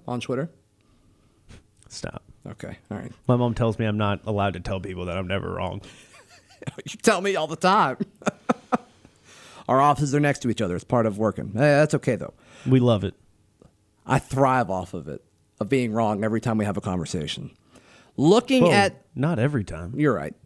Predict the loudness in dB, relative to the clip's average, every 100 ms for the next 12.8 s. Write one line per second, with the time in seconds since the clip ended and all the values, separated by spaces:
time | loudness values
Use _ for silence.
0 | -4 -2 -2 -6 _ -4 0 0 0 0
1 | 0 -2 0 -2 -2 -2 -2 -4 _ _
2 | _ _ _ _ _ _ _ _ _ _
3 | _ -4 -4 -4 -2 0 2 2 2 2
4 | 2 2 0 -2 -2 -10 -14 -6 -6 -6
5 | -2 -2 -2 -6 -14 -10 -2 0 2 0
6 | -2 -10 -20 -20 -20 -20 -4 6 6 6
7 | -4 -10 -10 0 4 4 4 0 0 2
8 | 2 4 4 4 4 2 -4 0 4 4
9 | 4 2 2 2 2 4 6 4 2 -2
10 | -10 _ -20 -20 -2 4 6 6 4 0
11 | 4 4 6 6 6 4 0 -2 0 0
12 | 2 2 2 0 2 2 2 -2